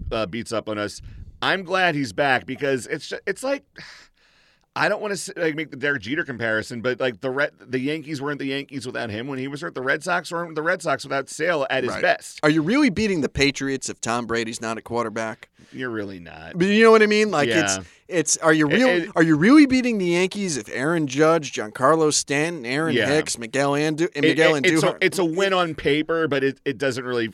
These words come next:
Speaker 1: it doesn't really feel like it counts compared to the rest.
Speaker 2: You're not really beating the team that's, that's supposed to be out there, you know?
Speaker 1: Yeah.
Speaker 2: And so that's the good thing about Sale be, still being healthy. Um, I still think he, I still think he can get better. Although, you know, eight innings or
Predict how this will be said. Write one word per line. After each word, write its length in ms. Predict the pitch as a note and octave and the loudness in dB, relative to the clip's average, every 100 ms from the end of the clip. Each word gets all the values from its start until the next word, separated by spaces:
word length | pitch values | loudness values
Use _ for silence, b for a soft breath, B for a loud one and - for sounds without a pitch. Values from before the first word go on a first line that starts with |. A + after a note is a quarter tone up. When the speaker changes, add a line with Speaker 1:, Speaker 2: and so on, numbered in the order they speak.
| - | -8
Speaker 1:
it 80 | |
doesn't 260 | A#2+ B2+ A#2+ | -4 -4 -4
really 140 | A#2 | -8
feel 200 | A2 A#2+ A2 | -8 -6 -6
like 80 | |
it 100 | F#2 | -6
counts 420 | - - A2 G2+ - | -12 -12 -12 -12 -12
compared 340 | F#2+ F#2+ F#2 | -10 -8 -10
to 60 | - | -12
the 100 | D#2 | -14
rest. 280 | E2+ - | -14 -12
Speaker 2:
You're 140 | D4 B3+ | -4 0
not 240 | C4 A#3+ E3 | 2 0 0
really 400 | G3+ G3+ F3 D3 | 4 4 2 -2
beating 400 | D3 D3+ C#3+ C3 | 2 2 2 -2
the 60 | B2 | -6
team 340 | - B2+ A#2+ | -4 -4 -4
that's, 240 | A#2 - | -6 -8
that's 240 | B2 B2 - | -6 -2 0
supposed 440 | B2+ C3 B2+ - | 0 0 0 -2
to 40 | A#2+ | -4
be 160 | G#2+ | -4
out 240 | A2 A2+ - | -2 -2 -6
there, 240 | D2+ D2 | -10 -8
you 140 | E2+ A#2+ | -8 -4
know? 80 | |
Speaker 1:
Yeah. 160 | A#2 G2+ | -2 0
Speaker 2:
And 80 | F#2 | -2
so 140 | A#2 | -2
that's 240 | B2 C#3+ - | -2 -2 -4
the 80 | B2 | -4
good 180 | B2 A#2 | -6 -4
thing 200 | A2 G#2 | -8 -6
about 240 | F#2+ F#2 | -6 -6
Sale 240 | - G2+ | -6 -6
be, 160 | G#2 G2+ | -8 -8
still 260 | - A2 G#2 | -6 -6 -6
being 220 | G2 G2 | -8 -8
healthy. 480 | A2 G#2 - G2+ - | -8 -8 -4 -4 0
Um, 360 | A#2+ A#2+ A#2+ B B | 2 2 0 B B
I 140 | - D#3+ | 2 2
still 260 | - C#4 | 4 2
think 240 | C#4 A3+ G3+ | 0 -2 -4
he, 140 | F3+ - | -6 0
I 60 | C#3 | 0
still 240 | - G#3 | 2 0
think 220 | G3 F3+ | 0 -4
he 120 | D3+ C3+ | -4 -6
can 220 | - B2 | -4 -2
get 200 | A#2+ A2 | -2 -2
better. 360 | A#2 C3+ A3+ C#4 b b b | 0 2 2 -2 b b b
Although, 500 | - C#3+ D3 D#3 D3 | 0 2 4 6 6
you 140 | D3+ E3 | 2 0
know, 180 | D3+ B2+ | -2 2
eight 180 | E3 | 2
innings 340 | G3+ F#3+ F#3+ | 4 0 0
or 60 | D3 | -2